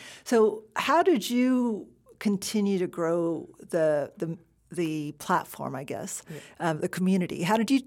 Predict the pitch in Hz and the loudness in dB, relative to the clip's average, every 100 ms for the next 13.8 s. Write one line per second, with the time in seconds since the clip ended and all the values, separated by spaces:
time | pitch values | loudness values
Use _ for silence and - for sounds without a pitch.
0 | - 247 254 214 143 170 - 185 170 196 | -2 2 4 4 2 -2 0 -2 -2 -4
1 | 165 165 175 180 165 165 - - - 151 | -2 -2 -2 -6 -6 -8 -8 -8 -6 -6
2 | - - - _ 185 - 302 - - - | -8 -16 -20 _ -4 0 0 0 -2 0
3 | 131 - - - - 160 160 156 156 - | 0 -2 -6 -6 0 0 0 -4 -10 -8
4 | 156 147 143 214 220 - - 208 - - | 0 2 2 0 -4 -2 0 0 -4 -4
5 | 180 170 - 202 233 240 190 175 165 160 | -4 -4 0 0 2 -2 -2 -2 -2 -2
6 | - 170 - - - - - - - 262 | 0 0 0 -2 -2 -2 -2 -2 -6 -6
7 | - 175 175 208 233 226 190 196 190 202 | 0 0 2 2 2 0 -2 -2 -4 -6
8 | - 156 156 156 160 160 165 - 165 160 | -2 -2 -2 -4 -6 -4 -6 -6 -8 -6
9 | 151 143 135 - 147 131 - - - - | -4 -4 -6 -6 -6 -6 -10 -12 -12 -20
10 | - - - 156 147 143 139 143 175 156 | -20 -20 -8 -4 -2 -4 -8 -8 -2 -2
11 | - - 151 151 - 175 190 170 - - | -2 -8 -4 -4 0 0 2 -2 -4 -4
12 | 151 156 - 123 175 202 _ - 139 139 | -4 -4 -8 -8 -8 -10 _ -10 -10 -6
13 | 196 175 - 147 156 - 123 135 | -6 -4 -4 -2 -2 -4 -8 -10